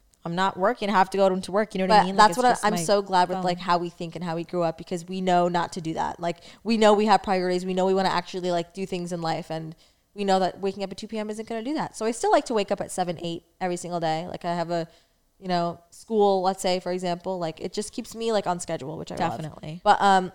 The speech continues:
Speaker 2: the, yeah, the trip was amazing. We went, I was in Milan for, like, two or three days,
Speaker 1: Mm-hmm.
Speaker 2: and then I went to Paris, and then I went to New York. So, um, oh, I didn't even realize I went, like, to three spots.
Speaker 1: Yeah, you did.
Speaker 2: Yeah, um, so in Paris, I went to, like, a couple events. I went,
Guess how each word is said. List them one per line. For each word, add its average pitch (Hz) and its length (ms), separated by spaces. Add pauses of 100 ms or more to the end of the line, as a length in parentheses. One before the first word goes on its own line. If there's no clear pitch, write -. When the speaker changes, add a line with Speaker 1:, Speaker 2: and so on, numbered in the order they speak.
Speaker 2:
the, 220 100
yeah, 202 200
the 180 80
trip 226 180
was 240 120
amazing. 190 360
We 185 80
went, 185 300
I 196 100
was 214 100
in 233 80
Milan 208 300
for, 220 120
like, 196 180
two 233 160
or 247 80
three 277 160
days, 277 320
Speaker 1:
Mm-hmm. 202 340
Speaker 2:
and 226 80
then 240 80
I 247 40
went 240 120
to 254 80
Paris, 214 560
and 190 160
then 190 80
I 185 40
went 185 160
to 202 100
New 196 100
York. 156 320
So, 180 440 (300)
um, 190 200 (100)
oh, 311 120
I 202 80
didn't 370 200
even 208 140
realize 190 280
I 175 80
went, 190 140
like, 175 140 (400)
to 220 40
three 208 200
spots. - 440
Speaker 1:
Yeah, 202 140
you 185 100
did. 175 280
Speaker 2:
Yeah, 208 280
um, 180 400 (420)
so 190 680 (640)
in 254 120
Paris, 277 340
I 269 60
went 226 160
to, 240 80
like, 220 80
a 196 40
couple 196 240
events. 277 640
I - 120
went, 202 360